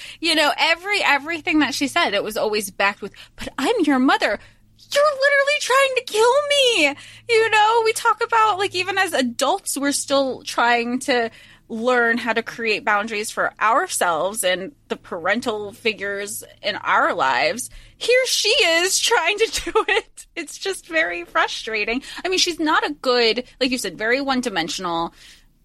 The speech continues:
But I can't help but think there needs to be a little bit more of a backstory. Again, though, with Woodwose, and, you know, you find out about, like, there, there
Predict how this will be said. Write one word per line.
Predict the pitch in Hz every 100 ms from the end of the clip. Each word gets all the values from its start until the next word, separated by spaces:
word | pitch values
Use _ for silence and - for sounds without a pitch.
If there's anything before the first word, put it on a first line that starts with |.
| _ - - _ _ - - -
But | 339
I | 294
can't | 285 - 370 339
help | 285 311 285 - -
but | 269 -
think | 370 403 - _ _ _ _ -
there | 339 311
needs | 302 294 -
to | 320
be | 330
a |
little | 311 311
bit | 320 302
more | 269 262
of | 269
a | 320
backstory. | 330 392 - 240 226
Again, | - - - 370 480 285
though, | 240 233
with | 226 226
Woodwose, | 403 554 269 226 220 247 330 - - - - -
and, | 269
you | 262
know, | 233
you | 202
find | 214 214 214
out | 196
about, | 185 180
like, | 185 -
there, | 185 -
there | - 180 -